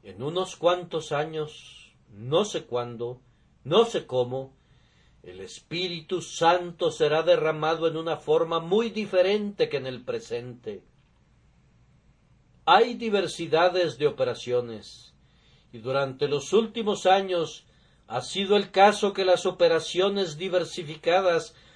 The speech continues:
han consistido en muy poco derramamiento del Espíritu. Los ministros siguen una rutina monótona, continuamente predicando,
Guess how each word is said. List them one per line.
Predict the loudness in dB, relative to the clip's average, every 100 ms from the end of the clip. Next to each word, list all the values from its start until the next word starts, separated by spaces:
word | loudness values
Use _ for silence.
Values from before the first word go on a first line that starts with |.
| _
han | 6 6 6
consistido | 2 2 0 -6 -8 -6 -4 2 2
en | 2
muy | -2 -2
poco | -2 4 4 4 0
derramamiento | 2 2 2 0 -2 -4 -2 -2
del | -2 -4
Espíritu. | -8 -10 -12 -12 -16 -16 -18 -20 _ _ _ _ _ _ _ _ -14
Los | -12 -12 -12
ministros | -8 -4 -4 -6 -2 0 -2 -10 -20
siguen | -10 -6 0 0 0
una | 0 0
rutina | -2 -4 -8 -10 -16 -14 -10 -6 -4
monótona, | -2 -4 -2 -4 -4 -8 -8 -10 -14 _ _ _
continuamente | 2 2 0 -12 -8 -6 -2 -2 0 -2 -4 -6 -6 -6
predicando, | 0 -2 -2 -8 -2 0 0 -4 2 2